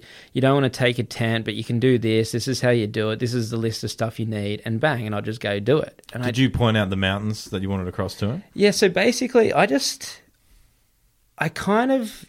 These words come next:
Speaker 1: thought the easiest thing to do, well, not the easiest thing to do, the most plausible thing to do would be to go from one town to another.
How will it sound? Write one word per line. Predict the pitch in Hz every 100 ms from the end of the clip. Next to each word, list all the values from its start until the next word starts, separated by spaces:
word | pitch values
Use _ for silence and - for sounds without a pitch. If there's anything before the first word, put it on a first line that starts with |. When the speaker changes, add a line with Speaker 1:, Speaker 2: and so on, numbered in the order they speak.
| _
Speaker 1:
thought | - - - 156 127 123 120 -
the | 139 135
easiest | 151 180 180 208 185 -
thing | 170 151
to | -
do, | 123 - 123 107 92
well, | 139
not | 143 135
the | 123
easiest | 131 127 120 -
thing | 123
to | 117
do, | 123
the |
most | 127 127 -
plausible | - 147 147 156
thing | 147 135 123
to | 113
do | 113 113
would | 113
be | 113 117
to | 117
go | 127 117
from | 123 113
one | 117 123 120
town | 123 117 113
to | -
another. | 110 104 104 -